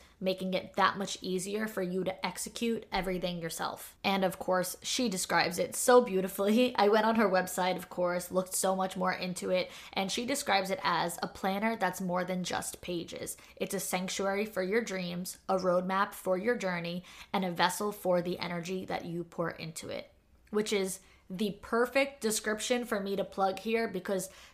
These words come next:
that's what this conversation is really all about. It's all about road mapping your journey, getting your dreams ready in order, manifesting it, setting your goals, and removing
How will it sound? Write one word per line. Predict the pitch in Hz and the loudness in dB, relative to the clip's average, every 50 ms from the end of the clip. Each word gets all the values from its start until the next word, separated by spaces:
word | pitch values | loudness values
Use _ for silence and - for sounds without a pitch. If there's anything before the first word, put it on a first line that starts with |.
| - - | 2 4
that's | 196 214 214 - | 4 4 4 2
what | 208 208 | -2 -4
this | - 208 202 | -4 -4 -4
conversation | - - 196 185 185 185 185 - 185 185 185 - 220 214 214 220 - | -2 -2 0 0 0 0 0 0 -2 -2 -2 -2 -2 -4 -4 -2 -2
is | 202 180 156 | -2 -2 -2
really | 160 180 190 185 190 185 190 190 - - _ - - | 0 0 0 2 2 0 -2 -4 -6 -14 _ -2 2
all | 185 180 175 175 175 - | 2 2 2 2 -2 -4
about. | 175 160 - 185 - - - - - - | -8 -4 -2 0 0 0 -2 -6 -10 -12
It's | 175 - - | -10 -4 0
all | - 202 196 196 | 2 2 2 2
about | 190 196 190 185 165 - - - - - - - - | 2 2 2 2 2 0 -2 -8 -16 -20 -20 -16 -6
road | - 185 214 220 226 214 | 0 4 6 6 6 6
mapping | 214 208 214 214 214 208 202 | 4 2 2 2 -2 -2 -2
your | 202 208 202 | -4 -4 -4
journey, | 185 190 185 175 170 170 175 175 175 175 180 - - - - _ | -4 -2 -2 -2 -2 -2 -4 -4 -4 -6 -6 -10 -14 -20 -8 _
getting | - 214 202 214 220 220 | 2 4 4 6 4 4
your | 208 214 | 2 2
dreams | 202 180 - 190 196 190 190 190 185 - - - - | 0 0 0 0 0 0 0 0 -2 -2 -4 -6 0
ready | 175 180 233 220 208 196 180 175 - - - | 6 8 8 8 8 6 4 2 0 -2 -2
in | 202 190 190 | -2 -2 -2
order, | - - 196 208 202 202 190 180 170 147 - - - - - | -2 0 2 4 6 6 6 4 4 2 0 -4 -10 -8 -4
manifesting | 190 196 208 196 202 202 196 - 190 185 - - 180 175 170 | -2 0 2 2 2 0 0 -2 -2 -2 -4 -6 -8 -6 -6
it, | 170 - - - | -6 -8 -8 -8
setting | - - - 220 208 214 214 208 | -8 -2 2 2 2 2 2 -2
your | 208 208 202 | -4 -6 -4
goals, | 196 196 196 180 180 190 190 - | -2 0 0 0 0 0 -2 -2
and | 208 196 190 190 | -4 -4 -2 -2
removing | 190 196 202 196 190 196 185 190 | -2 -2 -2 -2 -2 -4 -4 -6